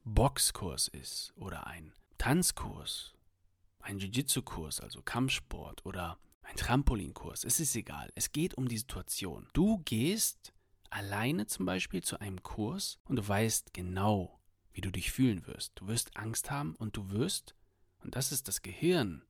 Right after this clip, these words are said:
das ist dein Geist, der dann einen Trick anwenden möchte, um dich vor dieser unangenehmen Situation zu schützen.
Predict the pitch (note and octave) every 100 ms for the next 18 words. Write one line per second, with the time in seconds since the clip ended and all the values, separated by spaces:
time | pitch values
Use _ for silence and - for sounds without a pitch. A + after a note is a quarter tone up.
0 | - G#2 A2 - F2 F2+ A#2+ B2 - F#2
1 | G2 F#2 E2 F2 - - F3+ - - A#2+
2 | C3+ C3+ C3+ C3 B2 B2 B2+ - - -
3 | G#2+ A#2 A#2 - - - B2 A#2+ G#2+ G2
4 | E3+ F#3+ C3+ A2 G#2 G2 G2 - G2 -
5 | A2 A2+ - - - -